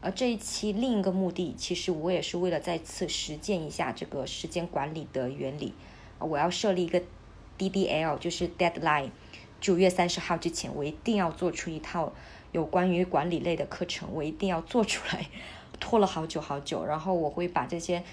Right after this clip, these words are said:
实践和原理都，把这几年的经验都发，都分享给大家。啊，也欢迎大家的纠错和交流。所以呢，呃，到时候呢，可能会在公众号发布吧，欢迎你验货啊。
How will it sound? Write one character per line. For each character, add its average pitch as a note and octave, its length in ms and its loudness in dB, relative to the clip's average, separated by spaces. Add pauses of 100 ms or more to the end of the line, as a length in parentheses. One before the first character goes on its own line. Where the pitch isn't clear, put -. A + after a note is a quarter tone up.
实 - 160 -4
践 F#3+ 220 0
和 F3+ 60 0
原 D3+ 200 -2
理 D3 100 -6
都， E3 260 -2 (180)
把 C#3 140 0
这 F3 300 2 (320)
几 - 220 -2
年 D3 240 -6
的 E3+ 100 0
经 F3+ 320 0
验 F#3+ 180 2
都 E3 120 -2
发， E3+ 400 -4 (140)
都 D#3+ 400 -4 (320)
分 D#4 100 6
享 B3 160 2
给 E3 100 -4
大 D#3 140 -4
家。 D3+ 240 -2 (540)
啊， D3 220 -8 (180)
也 D#3 120 -4
欢 F#3 180 4
迎 F#3+ 100 2
大 G#3 100 4
家 F#3+ 220 2
的 D#3+ 300 0
纠 G#3 200 -2
错 A3 220 0
和 F#3+ 140 -2
交 A3+ 260 2
流。 F3+ 220 -2 (1200)
所 A#3+ 160 2
以 B3 60 6
呢， G#3+ 220 0 (180)
呃， E3+ 340 -2
到 B3+ 180 2
时 B3 160 -2
候 A#3 260 2
呢， G#3 380 0 (460)
可 - 120 -6
能 F3+ 80 -2
会 G#3+ 60 2
在 G#3+ 120 2
公 G3+ 120 2
众 G#3+ 140 0
号 A3 140 4
发 - 160 -2
布 - 140 -6
吧， - 220 -4 (640)
欢 G#3 160 2
迎 G#3 80 2
你 E3 100 -2
验 G3 160 0
货 - 300 -2
啊。 F3+ 220 -6